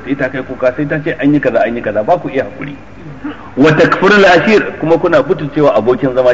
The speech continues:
shine al-ashir. Miji kenan. Miji ya taimaki alkhairi amma babu ruwanki. Wani lokacin ya yi miki,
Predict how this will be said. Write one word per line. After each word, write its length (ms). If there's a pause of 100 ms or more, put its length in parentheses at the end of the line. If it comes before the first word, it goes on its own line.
shine 160
al-ashir. 580 (1200)
Miji 320
kenan. 240 (800)
Miji 320
ya 80
taimaki 340
alkhairi 380
amma 180
babu 240
ruwanki. 300 (640)
Wani 180
lokacin 400
ya 80
yi 60
miki, 240